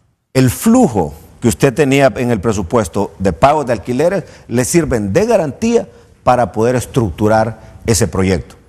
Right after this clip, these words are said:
y tener una construcción eficiente en cuanto a espacios, en cuanto a energía, en cuanto a otros recursos,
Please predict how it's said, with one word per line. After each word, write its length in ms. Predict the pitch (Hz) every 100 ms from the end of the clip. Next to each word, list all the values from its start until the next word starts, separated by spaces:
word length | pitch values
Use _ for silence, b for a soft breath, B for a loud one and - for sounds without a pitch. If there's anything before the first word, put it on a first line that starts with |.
| _ _ b b
y 100 | 147
tener 540 | 131 127 120 143 175 165
una 240 | 143 139
construcción 800 | 98 139 - 120 82 131 139 165 - - _
eficiente 1040 | 143 135 147 123 - 185 151 95 82 60 - -
en 160 | 113
cuanto 300 | 104 107 85
a 40 | 92
espacios, 580 | - 131 131 - 120
en 140 | 107 104
cuanto 260 | 110 98
a 40 | 101
energía, 840 | 95 78 143 139 120 - - -
en 160 | - 117
cuanto 460 | - 117 101 104 113
a 80 |
otros 380 | 110 151 - 131
recursos, 560 | 117 - 151 113 143